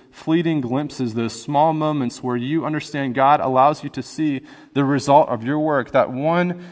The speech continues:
opportunity that keeps you going for years and years and years. You know, why do we put up with the tantrums and, um, the shouting and the vomit and the diarrhea and everything that comes with raising children, right?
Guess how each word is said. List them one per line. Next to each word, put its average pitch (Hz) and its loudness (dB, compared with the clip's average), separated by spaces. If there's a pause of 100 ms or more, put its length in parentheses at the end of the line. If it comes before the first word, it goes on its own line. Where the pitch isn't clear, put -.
(220)
opportunity 156 0
that 113 -4
keeps - -6
you 147 -6
going 127 -2
for 120 -6
years 127 -4
and 107 -10
years 107 -8
and 98 -14
years. - -16 (720)
You 117 -8
know, 110 -2
why 127 2
do 151 2
we 143 0
put - -6
up 127 -6
with 120 -6
the 123 -8
tantrums 117 -10 (360)
and, 110 -6 (320)
um, 101 -8 (140)
the 110 -4 (1600)
shouting 131 0
and 123 -2
the 120 -2
vomit 143 2
and 123 -2
the 117 -6
diarrhea 139 4
and 131 4
everything 151 2
that 120 -4
comes 139 -4
with 120 -4
raising 113 -4
children, 95 -8
right? 101 -6